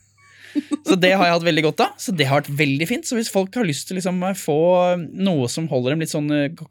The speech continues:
connected til bakken, og som gir dem, eh, et, et lite liksom avbrekk fra sin egen,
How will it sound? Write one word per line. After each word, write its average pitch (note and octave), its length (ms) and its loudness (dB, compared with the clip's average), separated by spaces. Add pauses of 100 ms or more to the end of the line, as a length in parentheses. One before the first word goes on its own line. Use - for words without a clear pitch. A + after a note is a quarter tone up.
connected D3 420 -2
til E3+ 120 -2
bakken, F3 480 -4 (100)
og F#3 160 2
som F3 160 -4
gir B2 300 0
dem, D#3 180 -2
eh, D#3 140 0 (680)
et, C#3 160 -12
et D3 480 -2
lite D3 320 0
liksom C3 240 -2
avbrekk B2+ 480 -2
fra C#3 160 0
sin D3+ 160 -2
egen, A#2 400 0